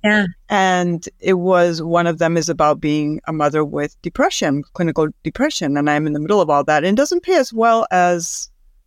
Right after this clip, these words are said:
Speaker 2: social media brand partnerships, but it's something I love.
Speaker 1: Yeah.
Speaker 2: So that usually,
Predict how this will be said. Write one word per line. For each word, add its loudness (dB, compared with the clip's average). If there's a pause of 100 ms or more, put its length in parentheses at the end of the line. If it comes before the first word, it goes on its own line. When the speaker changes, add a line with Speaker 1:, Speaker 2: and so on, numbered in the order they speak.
(160)
Speaker 2:
social -2
media 2
brand 0
partnerships, -2
but 0
it's -2
something -2
I 2
love. 0 (240)
Speaker 1:
Yeah. 4 (220)
Speaker 2:
So 0
that 2
usually, 2